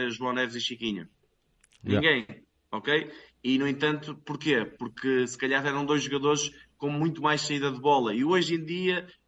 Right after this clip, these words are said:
Speaker 1: teres bola é decisivo. Fazeres correr a outra equipa. O Benfica é uma equipa que gosta de, de reagir à perda de bola, porque é forte, mas depois não gosta de andar atrás da bola.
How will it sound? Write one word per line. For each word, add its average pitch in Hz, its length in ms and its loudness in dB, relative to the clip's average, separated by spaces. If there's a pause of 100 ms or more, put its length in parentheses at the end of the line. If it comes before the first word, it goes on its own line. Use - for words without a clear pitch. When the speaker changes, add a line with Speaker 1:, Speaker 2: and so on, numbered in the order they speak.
(100)
Speaker 1:
teres 185 380 2
bola 165 360 4
é 165 40 4
decisivo. 143 600 -4
Fazeres 160 320 -4
correr 185 300 -2
a 175 40 4
outra 165 280 0
equipa. 147 400 -4 (200)
O 165 120 -2
Benfica 202 280 2
é - 20 4
uma 214 100 4
equipa 196 360 -2 (320)
que 139 160 -8
gosta 190 280 2
de, 151 120 -10 (100)
de 135 340 0
reagir 139 420 0
à 123 60 2
perda 123 260 -4
de 104 60 -8
bola, 117 340 -2
porque - 260 -6
é 113 80 -2
forte, 131 340 -4 (180)
mas 160 120 -2
depois 185 160 0
não 190 140 0
gosta 190 240 2
de 185 60 -4
andar 185 140 2
atrás 180 260 0 (120)
da 185 80 -2
bola. 139 260 0